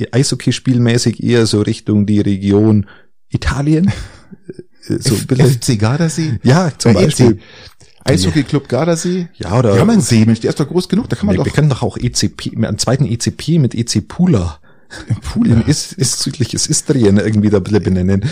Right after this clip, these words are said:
Speaker 1: Wäre natürlich auch interessant, äh, würde ich vielleicht auch auf dem Auswärtsspiel fahren.
Speaker 2: <laughs> Aber dann, wenn du fähr-, fa-, fährst, glaub ich, äh, im Sommer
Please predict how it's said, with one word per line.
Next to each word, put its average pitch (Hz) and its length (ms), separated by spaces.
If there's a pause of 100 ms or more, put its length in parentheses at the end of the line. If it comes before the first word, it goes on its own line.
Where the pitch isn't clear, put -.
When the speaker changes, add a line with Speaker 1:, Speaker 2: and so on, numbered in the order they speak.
(240)
Speaker 1:
Wäre - 300
natürlich 165 300
auch 127 120
interessant, 151 560
äh, - 220 (100)
würde 117 260
ich 180 140
vielleicht 151 260
auch 143 300
auf 139 120
dem 143 120
Auswärtsspiel - 720
fahren. 95 500 (600)
Speaker 2:
<laughs> - 600
Aber - 240
dann, 113 200
wenn 113 120
du 117 140
fähr-, 117 260
fa-, - 220
fährst, - 480 (100)
glaub 110 160
ich, - 220
äh, - 60
im 95 120
Sommer 123 300